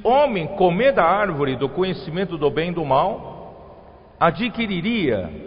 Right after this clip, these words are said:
essa capacidade de julgamento como Deus. Então, essa capacidade seria um substituto de Deus.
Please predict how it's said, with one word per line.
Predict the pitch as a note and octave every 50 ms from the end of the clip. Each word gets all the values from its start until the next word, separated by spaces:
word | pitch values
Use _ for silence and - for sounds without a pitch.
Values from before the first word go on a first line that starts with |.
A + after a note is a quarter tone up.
| - - - - - - - - - -
essa | A#3+ A3 G#3+ - - F3 -
capacidade | - - - - B3 - - - - - - - E3 C3 A#2+ C3+ C3+ D3+ E3+ F3+ D3 D#3+ F#3 G3 F#3 - - - - - - -
de | C3 E3+ G3 F3+
julgamento | C3+ E3+ A3 G#3 A3 G#3+ G3 F#3 G3+ G#3 A3 G#3+ - - A#3+ A#3+ A3+ G#3+ - - - - - - - - - - - - - - - - - - - - - - - -
como | G#3 G#3+ A3+ C4+ C#4
Deus. | A3+ F#3+ F3 F3+ - - - - - - - - - - - - - - - - - - - - - - - - - - - - - -
Então, | - F#3 G#3 A3 A#3+ A#3 - - - - - - - - - -
essa | A#3+ C#4 C4+ - - A#3 G3+
capacidade | - G#3+ G3 - - F3+ F3 - - D3 A#2+ C3+ C#3 E3 F3 F3+ F#3+ - -
seria | - E3 D3 D#3 F#3 G3+ G3+ G3+ F3 - -
um | F#3+ G3+ G3 F#3
substituto | - - - - - C#4+ D4 C4 C4 B3 F#3+ - - G3+ D#3+ - - A3+ A#3+ A#3+ - B3+ B3
de | G3+ A#3+ A3+
Deus. | G3+ G3+ G3 F3+ E3